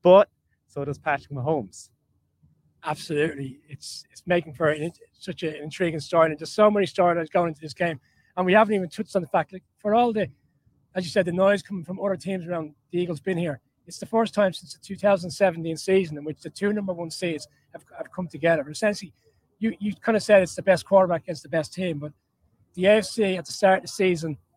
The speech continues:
Speaker 2: a lot of people were very strong on the Bills, and the Bills got to the playoffs, and obviously there was the circumstance in Cincinnati, which kind of derailed our season, essentially, 'cause I'm not sure medically they were, oh, sorry, when it got to the stage of the season, I think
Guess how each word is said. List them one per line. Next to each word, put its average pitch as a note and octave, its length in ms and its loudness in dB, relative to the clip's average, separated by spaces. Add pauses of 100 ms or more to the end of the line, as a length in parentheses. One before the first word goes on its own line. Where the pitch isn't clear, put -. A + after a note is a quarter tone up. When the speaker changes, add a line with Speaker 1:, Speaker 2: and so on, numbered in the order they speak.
(300)
Speaker 2:
a - 20 -12
lot F3+ 140 6
of E3 60 -2
people G3+ 140 -4
were F#3+ 100 2
very F#3+ 120 2
strong G3 300 2
on G3 60 -6
the F#3+ 60 -8
Bills, F3 360 0
and E3 80 -10
the D#3 40 -10
Bills E3+ 280 -4
got F3+ 100 -6
to - 80 -18
the F3 60 -20
playoffs, E3+ 380 0
and E3+ 40 -16
obviously - 240 -14
there E3+ 60 -10
was D3+ 100 -12
the - 80 -16
circumstance E3+ 640 -2 (140)
in D#3+ 100 -6
Cincinnati, E3+ 460 -6
which D#3+ 180 -12
kind F3+ 160 2
of C3+ 60 -6 (480)
derailed F#3 340 8
our E3+ 80 0
season, F#3 360 -4
essentially, E3 420 -8
'cause D3+ 160 -12
I'm D3+ 80 -10
not E3 120 -8
sure F3 160 -8
medically E3+ 360 -6
they D3 160 -10
were, D3 180 -12 (380)
oh, C#3 80 -4
sorry, C#3 240 -6 (380)
when D#3 100 -4
it D3+ 80 -6
got E3+ 160 6
to E3+ 80 -2
the C#3+ 100 0
stage E3+ 260 2
of - 40 -8
the D3 60 -10
season, E3+ 260 0
I - 20 -6
think E3 160 -8